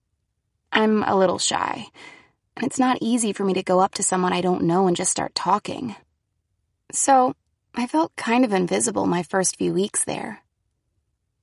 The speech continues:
But by April, I was beginning to feel at home.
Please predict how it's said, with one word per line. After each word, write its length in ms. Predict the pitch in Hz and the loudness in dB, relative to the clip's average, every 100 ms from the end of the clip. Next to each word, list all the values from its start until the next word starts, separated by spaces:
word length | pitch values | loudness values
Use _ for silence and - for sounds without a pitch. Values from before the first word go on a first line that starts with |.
| _ | _
But 180 | - 277 | 2 4
by 100 | 269 | 4
April, 540 | 262 294 285 202 233 220 - - - _ - | 4 2 2 0 -2 -6 -14 -20 -20 _ -4
I 120 | 240 | 0
was 120 | 262 | 0
beginning 340 | - 254 269 269 | 0 2 6 6
to 60 | |
feel 200 | 240 240 | 6 2
at 80 | 226 | 0
home. 480 | 220 269 240 233 220 | 2 2 4 2 -4